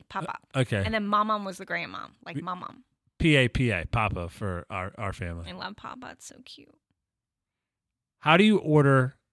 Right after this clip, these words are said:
Speaker 2: a pizza that just has sauce and the white stuff on the top?
Speaker 1: Um, just a plain, plain pizza, like a plain cheese pizza.
Speaker 2: So is that what you say? Cheese pizza?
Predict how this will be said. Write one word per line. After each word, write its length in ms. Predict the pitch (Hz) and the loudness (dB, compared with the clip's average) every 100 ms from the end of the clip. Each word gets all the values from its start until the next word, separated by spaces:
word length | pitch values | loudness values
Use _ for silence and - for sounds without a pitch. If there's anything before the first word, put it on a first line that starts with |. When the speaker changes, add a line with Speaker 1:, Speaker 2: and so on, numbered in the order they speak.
| - | -6
Speaker 2:
a 260 | 131 120 | -2 0
pizza 600 | 113 - 143 - 175 180 165 | 0 0 0 4 4 4 2
that 140 | 123 | -4
just 240 | - 135 - | 0 0 2
has 180 | 127 113 | -2 -2
sauce 600 | - 135 143 160 - - - | 2 4 4 2 -6 -14 -6
and 200 | 135 120 | -2 0
the 80 | 113 | 0
white 260 | 117 113 | -2 -4
stuff 320 | - 95 82 - | -6 -8 -8 -8
on 200 | 117 101 | -8 -6
the 80 | 92 | -6
top? 240 | - 90 _ _ _ | -6 -8 _ _ _
Speaker 1:
Um, 360 | - 180 175 175 | -8 -6 -6 -10
just 180 | 185 180 | -16 -18
a 40 | |
plain, 480 | 190 - 180 170 160 _ | -18 -18 -16 -16 -16 _
plain 360 | _ 165 160 170 _ | _ -14 -14 -16 _
pizza, 300 | 131 _ - _ _ _ _ | _ _ -20 _ _ _ _
like 100 | 175 | -20
a 40 | |
plain 240 | - 170 | -16 -14
cheese 200 | 170 151 | -14 -16
pizza. 260 | _ - _ _ - _ 131 | _ -20 _ _ -20 _ 2
Speaker 2:
So 100 | 147 | 4
is 80 | |
that 100 | 139 | 6
what 80 | 143 | 4
you 60 | 123 | 4
say? 200 | 139 139 | 2 2
Cheese 260 | - 143 | 2 0
pizza? 400 | 123 160 190 190 | 4 2 2 0